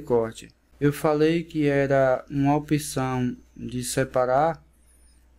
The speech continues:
mas na verdade são quatro opções. É, você tem aqui, ó, em Edit, Separate Clip, você tem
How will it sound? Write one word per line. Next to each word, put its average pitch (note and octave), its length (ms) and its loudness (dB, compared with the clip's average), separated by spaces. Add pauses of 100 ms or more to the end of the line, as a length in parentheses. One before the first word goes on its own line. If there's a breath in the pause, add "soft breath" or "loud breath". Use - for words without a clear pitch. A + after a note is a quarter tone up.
(580)
mas C3 800 0 (120)
na C#3 260 2
verdade C#3 880 2
são D3+ 680 -2 (420)
quatro C#3 540 0 (260)
opções. C#3 920 -10 (300)
É, B2 680 0 (240)
você C3 420 -2
tem D3 220 2
aqui, C#3+ 280 0
ó, B2+ 120 0
em B2+ 380 -4 (100)
Edit, C#3 680 0 (1800)
Separate B2+ 760 -4
Clip, D#3 400 0
você C#3 340 -4
tem C3 500 -4